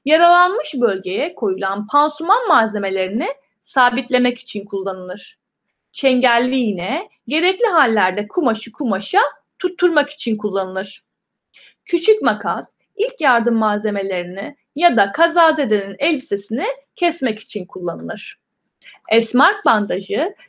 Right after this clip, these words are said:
kanamaların durdurulmasında kullanılır. Turnike, yine kanamaların durdurulmasında kullanılır. Yara bandı,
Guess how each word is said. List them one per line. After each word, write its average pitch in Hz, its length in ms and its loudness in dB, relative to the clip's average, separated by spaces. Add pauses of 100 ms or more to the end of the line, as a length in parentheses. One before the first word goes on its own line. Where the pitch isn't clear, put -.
kanamaların 349 720 4
durdurulmasında 320 760 4
kullanılır. 185 760 -6 (580)
Turnike, 240 720 0 (180)
yine 262 260 4
kanamaların 339 640 2
durdurulmasında 277 760 0
kullanılır. 180 760 -8 (400)
Yara 262 300 4
bandı, 202 520 0